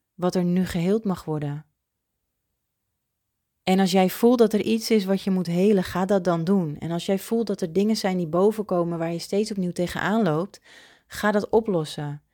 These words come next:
En als je niet weet hoe, ook dat kun je in je Akasha Chronieken vragen.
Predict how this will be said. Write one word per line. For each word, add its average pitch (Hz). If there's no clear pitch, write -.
En 170
als 190
je 208
niet 220
weet 190
hoe, 208
ook 190
dat 233
kun 175
je 160
in 160
je 156
Akasha 160
Chronieken 156
vragen. 147